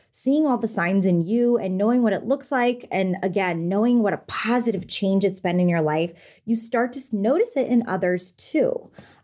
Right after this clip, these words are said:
And that I've realized one of my impulsivities is a lot of people struggle with interrupting, right? One of my impulsivities is that, like, I really can't control but speaking my mind in a lot of moments, right? So I've shared these things with them,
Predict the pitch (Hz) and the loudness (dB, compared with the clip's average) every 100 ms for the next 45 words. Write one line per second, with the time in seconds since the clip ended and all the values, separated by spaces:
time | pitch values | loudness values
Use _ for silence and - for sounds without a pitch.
0 | - 233 233 302 - 254 - 554 698 - | -2 0 2 -2 -4 -6 -2 2 2 0
1 | 233 254 320 294 311 277 226 - 208 220 | -2 0 0 0 0 2 0 -2 -2 0
2 | 226 220 - 151 226 339 - - - _ | 0 0 -2 0 0 2 0 -6 -12 _
3 | _ 285 311 320 269 - 294 440 605 494 | _ -2 0 0 -2 -2 0 0 -2 -2
4 | 427 - 262 247 208 202 - 202 202 165 | -4 -2 -2 0 -2 -4 -2 -2 0 -2
5 | - - 190 247 302 - 196 180 208 226 | -2 -2 2 2 0 -4 -2 0 0 -4
6 | - _ _ _ - 226 262 466 554 277 | -12 _ _ _ -4 -2 0 0 -2 0
7 | 262 240 226 180 175 180 175 196 175 196 | 0 0 0 0 2 0 0 -4 -2 -2
8 | 208 202 - 208 180 170 214 233 311 - | -2 -4 -4 -4 -4 0 0 2 -2 -2
9 | 220 180 - 233 208 - 123 87 208 349 | -2 -2 -2 -2 -2 -2 0 2 2 0
10 | - _ _ - 220 - - 202 202 185 | -4 _ _ -4 -4 -4 -4 -4 0 2
11 | 170 165 131 101 156 - 190 175 131 104 | 2 0 0 0 -2 -2 -2 0 0 -2
12 | 175 - - - - 208 214 214 - 226 | -2 -4 -6 -10 -10 -4 -2 -2 -2 -2
13 | 226 226 - 262 240 190 190 185 180 156 | -2 -4 -4 -2 -2 -4 -6 -4 -4 -2
14 | 165 180 185 147 139 170 | -2 -4 -2 -2 0 -2